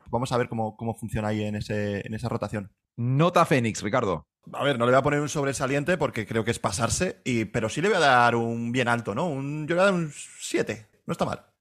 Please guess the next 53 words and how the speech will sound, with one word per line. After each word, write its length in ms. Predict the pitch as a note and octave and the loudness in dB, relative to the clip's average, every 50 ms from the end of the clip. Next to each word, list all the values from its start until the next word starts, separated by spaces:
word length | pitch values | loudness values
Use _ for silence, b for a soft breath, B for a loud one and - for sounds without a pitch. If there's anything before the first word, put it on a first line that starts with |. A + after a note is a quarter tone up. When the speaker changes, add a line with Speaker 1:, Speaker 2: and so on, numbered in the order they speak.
| _ - | _ -8
Speaker 2:
Yo 140 | - G2+ A2 | -4 -2 -2
sé, 280 | - - - E2 D3+ F3 | 0 0 0 0 0 2
cuando 180 | - A#2 F2 | 2 2 2
dijiste 260 | F#2 F2+ G#2 G#2 - C3 | 0 -2 -2 0 0 0
bien 220 | A2 B2+ B2 B2+ | 2 2 2 2
alto, 280 | A2+ C#3 C#3+ - G3+ D#3+ | 2 2 2 2 2 2
nunca 200 | E3+ F#3 G3 F#3 | 4 4 4 4
te 40 | |
voy 100 | F3 E3+ | 6 4
a 20 | D#3+ | 4
entender 260 | - D3 C3 C3+ B2 | 2 0 -2 -2 -2
con 100 | B2+ A2+ | -2 0
las 120 | G#2 G2 | -2 0
notas. 240 | F#2+ F#2+ F2+ F2+ - | -2 -4 -4 -4 -4
Si 80 | - G#2+ | -4 -4
dijiste 200 | G2+ B2+ C3+ C#3+ | -2 0 2 2
bien 140 | C3+ C#3 D3+ | 2 4 4
alto, 160 | E3+ E3 E3+ | 2 2 2
yo 80 | D#3 | 2
pensé 160 | A#2+ C3+ - B2+ | 2 2 2 2
que 60 | B2+ | 4
iba 40 | A2 | 4
a 20 | |
decir 160 | D4 - - - | 6 6 4 4
un 100 | B2 B2 | 4 2
ocho 240 | - - - E3 | 2 4 4 4
o 40 | C3 | 6
un 100 | C3+ C3 | 4 4
nueve, 340 | B2+ C#3+ C#3+ D#3 D3+ G#2 G#2 | 4 4 4 6 6 4 2
tío, 220 | - F3 D3+ A#2+ | 2 2 2 2
pero 120 | G#2+ A2+ A#2+ | 2 0 0
bueno. 240 | C#3 C#3+ A2 F#2 - _ _ - - | 0 0 -2 -4 -12 _ _ -8 0
Speaker 1:
Para 160 | - B2+ B2 | 2 4 4
mí 100 | A#2 C3+ | 6 4
un, 240 | C#3+ D#3 D#3+ D#3+ D#3 D#3 | 4 4 2 0 0 -2
un 140 | D3 C#3+ B2+ | -2 -2 0
seis, 260 | D#3 D#3 D3 C#3 - | 2 2 2 2 0
un 160 | D#3+ D#3 D3+ | 0 0 0
seis, 160 | C3+ D#3+ D3+ C#3+ | 0 0 0 0
un 80 | D3 | 0
siete, 240 | C3 C#3+ B2+ D3+ D3+ | 0 2 4 4 6
ya 100 | C#3+ C3 | 6 6
sabes, 140 | C3 B2+ C3 | 4 4 2
Matías, 260 | C3 B2 B2+ C3+ C3+ | 4 2 2 2 2
que 300 | C3 B2 A#2+ A#2 A2 A2 | 2 2 2 2 0 0
era 240 | G#2+ A#2 A#2+ A#2 A#2 | 2 2 4 4 4
un 140 | A#2 A#2+ A#2 | 2 0 -2
sobresaliente 600 | - C3 C3+ C3+ - A2+ B2 C3+ C3+ A#2+ G2+ G2 | -2 -2 0 0 2 2 2 2 2 2 0 0
en 60 | G#2+ | 0
mi 100 | G2+ G#2+ | -2 -2
época 200 | A2+ G#2+ A#2 A2+ | 0 0 0 0
de 60 | A2 | -2
estudiante. 420 | G2+ - A2 G2+ G#2 G2+ - - | -2 -4 -6 -6 -6 -6 -8 -12